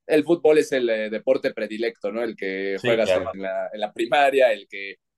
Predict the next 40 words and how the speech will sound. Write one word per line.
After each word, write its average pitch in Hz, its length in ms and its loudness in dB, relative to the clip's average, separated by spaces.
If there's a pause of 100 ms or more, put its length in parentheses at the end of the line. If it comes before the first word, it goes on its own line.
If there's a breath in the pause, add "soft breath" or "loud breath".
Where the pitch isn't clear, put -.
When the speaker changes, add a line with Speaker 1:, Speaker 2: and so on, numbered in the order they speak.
(240)
Speaker 1:
eh, 95 560 -6
del 104 140 -2
que 110 160 -2
platicas, 120 680 0
eh, 104 240 -6
con 104 240 0
mucho 123 460 0
o 113 100 -4
poco 139 280 2
conocimiento, 127 520 -2
pero 113 140 0
del - 120 -6
que - 120 -8
platicas 120 460 -2
con - 140 -8
tus - 140 -20
compañeritos 110 800 0
y, 98 160 -12
y 107 220 -2
demás. 120 480 2 (300)
Pues, 131 160 2
en 151 100 6
este 175 200 4
caso, 180 440 2 (640)
pues, 107 280 -14
eh, 95 280 -4
la 113 200 4
realidad 117 380 2
es 151 140 2
que 107 200 0
en 113 100 -4
mi 113 100 -4
familia 127 380 2
no 135 120 -2
son 143 220 -4
tan 127 160 -4
futboleros, 127 640 0
o - 20 -20
sea, 107 260 -6
Speaker 2:
Ok. 87 220 -8